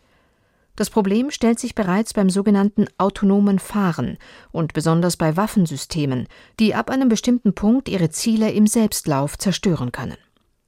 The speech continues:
Es gilt also, die Gefahren der neuen Technologien zu antizipieren und unter Kontrolle zu halten oder,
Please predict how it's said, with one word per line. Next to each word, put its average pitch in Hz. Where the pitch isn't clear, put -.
Es -
gilt 214
also, 247
die -
Gefahren 202
der 165
neuen 165
Technologien 180
zu -
antizipieren 190
und 220
unter 214
Kontrolle 208
zu 143
halten 147
oder, 214